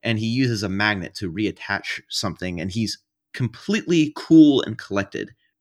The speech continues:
the entire time. And, uh, I, I was sitting here going, "Okay, this, this is, this is the kid who's going to become this incredible, you know, warrior, Jedi, knight, and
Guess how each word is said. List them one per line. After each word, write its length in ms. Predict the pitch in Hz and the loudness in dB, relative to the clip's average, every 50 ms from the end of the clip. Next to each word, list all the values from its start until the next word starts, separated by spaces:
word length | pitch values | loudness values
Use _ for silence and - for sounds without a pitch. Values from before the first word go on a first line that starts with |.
| _ _ - | _ _ -10
the 120 | - 104 98 | -8 -6 -6
entire 360 | 87 90 - 127 110 98 95 | -6 -4 -2 0 0 0 -2
time. 460 | - - 98 67 50 - - 101 - _ _ _ _ _ _ _ _ - | -4 -6 -8 -8 -6 -8 -10 -12 -14 _ _ _ _ _ _ _ _ -6
And, 540 | - 120 120 117 110 110 107 101 104 101 95 - - - | -2 -2 0 0 0 -2 -4 -4 -6 -8 -10 -12 -12 -6
uh, 640 | - 117 110 104 101 101 98 92 87 85 78 76 - - | -4 -4 -2 -2 -2 -2 -2 -4 -4 -6 -6 -8 -8 -6
I, 420 | - 101 101 104 104 95 80 65 - - _ - | -2 0 0 0 0 -2 -4 -6 -10 -14 _ -10
I 120 | 107 107 | -8 -6
was 200 | 107 104 101 - | -6 -4 -4 -4
sitting 200 | - 156 120 127 | -6 -6 -8 -8
here 160 | 123 120 120 | -8 -8 -8
going, 240 | 104 113 110 110 107 | -8 -8 -8 -8 -8
"Okay, 260 | 107 104 - 151 117 | -10 -8 -8 -8 -8
this, 220 | 87 98 104 - - | -6 -6 -8 -8 -10
this 320 | 98 78 104 113 110 - | -10 -8 -8 -8 -6 -4
is, 260 | 117 107 101 - - - _ - - _ _ - | -6 -6 -6 -6 -10 -14 _ -20 -20 _ _ -8
this 240 | 107 107 160 190 202 | 0 2 2 4 4
is 120 | 196 175 | 2 0
the 100 | 151 165 | -2 -4
kid 320 | 160 - 139 120 117 117 107 | -2 0 0 0 0 0 0
who's 220 | 104 110 107 - | -2 -4 -4 -4
going 140 | - 110 107 | -4 -4 -4
to 120 | 101 101 | -4 -6
become 240 | 98 - 107 98 95 95 | -6 -6 -6 -6 -4 -4
this 140 | 90 - | -6 -6
incredible, 640 | - 101 98 - 107 104 95 95 98 95 95 95 101 _ _ _ _ _ _ _ _ - | -6 -6 -6 -4 -4 -2 -2 0 0 0 -2 -2 -6 _ _ _ _ _ _ _ _ -6
you 140 | 110 110 | -2 -2
know, 260 | 98 90 85 82 80 - 82 82 82 | 0 0 -2 -4 -6 -8 -12 -14 -8
warrior, 540 | 87 95 110 110 104 98 90 85 82 80 78 | -2 0 2 4 4 4 2 0 -2 -2 -4
Jedi, 680 | 110 - - 110 101 98 90 87 85 85 80 90 92 _ _ _ _ _ _ _ _ - | -4 -2 0 0 0 0 0 -2 -2 -4 -6 -8 -10 _ _ _ _ _ _ _ _ -8
knight, 460 | 95 92 98 95 90 90 92 - - - _ _ _ _ _ _ _ _ | -6 -2 -2 0 -2 -2 -4 -8 -12 -20 _ _ _ _ _ _ _ _
and 680 | - 113 110 104 104 98 95 92 87 85 90 87 95 | -2 0 0 2 2 0 -2 -4 -6 -8 -10 -12 -12